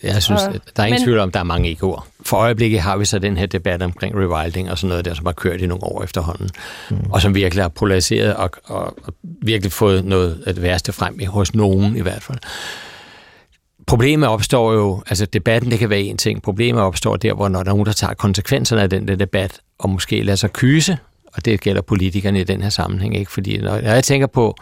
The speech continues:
Speaker 1: naturnationalparkerne, da det kom frem som koncept, der var alle rigtig glade for det. Det var rigtig godt. Vi fik store områder, vi fik sammenhængende områder, vi fik noget, hvor naturen havde førsteret, det ene med det andet. Alle klappede deres små hænder, og det var et meget stort flertal i Folketinget, der sagde,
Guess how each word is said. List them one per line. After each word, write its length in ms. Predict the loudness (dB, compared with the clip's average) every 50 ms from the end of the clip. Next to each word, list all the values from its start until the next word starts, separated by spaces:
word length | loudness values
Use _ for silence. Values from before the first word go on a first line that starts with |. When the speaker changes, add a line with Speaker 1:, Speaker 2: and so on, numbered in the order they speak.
| -20 -20 -20 -20 -20 -20 -20 -20 -20 _ _ -4 -2
Speaker 1:
naturnationalparkerne, 960 | -2 0 2 2 2 4 4 2 2 0 0 0 0 -2 -2 0 0 -2 0
da 120 | 0 0 0
det 180 | 2 0 0
kom 160 | 2 2 0
frem 260 | 0 0 -2 -4 -2 -2
som 140 | -2 -2
koncept, 640 | 0 2 0 0 2 2 2 0 0 -2 -10 -14 -14 _ _ _ _ _ _ _ _ _ _ _ -4 -2
der 60 | 0
var 180 | 2 2 0 0 0
alle 340 | 0 2 2 2 2 0 -2 -6 -8 -10 -10 _ _ _ _ _ _ -6 -4
rigtig 240 | -4 -2 0 -2 0
glade 220 | 0 2 0 0
for 200 | 0 0 -2 -2
det. 120 | -2 0 0
Det 100 | 0 0
var 120 | 0 2
rigtig 220 | 0 0 -2 -2 -2
godt. 180 | -4 -4 -4 -2
Vi 80 | -2 -2
fik 200 | 0 0 -4 -2
store 320 | 0 2 4 4 6 6
områder, 400 | 6 4 4 2 2 2 2 2
vi 120 | 2 2 0
fik 260 | 0 0 0 0 2
sammenhængende 520 | 0 0 2 4 4 2 2 2 2 2
områder, 380 | 2 2 2 2 2 2 2 2
vi 120 | 0 -2
fik 140 | -4 -2 0
noget, 180 | 2 2 4 4
hvor 80 | 4
naturen 400 | 2 2 2 2 2 2 2 2
havde 120 | 2 0 0
førsteret, 520 | 2 2 2 2 0 0 -2 -2 0 0
det 120 | 0 2 2
ene 80 | 2
med 80 | 2 2
det 60 | 2
andet. 200 | 2 2 0 -2 -2 -8 -16 -16 -16 -16 -8 -2
Alle 240 | 0 2 2 2
klappede 340 | 2 2 2 2 2 2 2 2
deres 100 | 0 0
små 200 | 0 0 2 2
hænder, 240 | 2 2 2 0
og 140 | 0 0 0
det 80 | 2 2
var 100 | 2 2
et 40 | 2
meget 180 | 0 0 0 0
stort 280 | 2 2 0 0 0
flertal 420 | -2 0 0 0 2 2 0 0 0
i 60 | -2
Folketinget, 480 | 0 0 -2 -2 -2 -2 -2 -2 -2
der 80 | -2 -4
sagde, 200 | -2 -2 -4 -4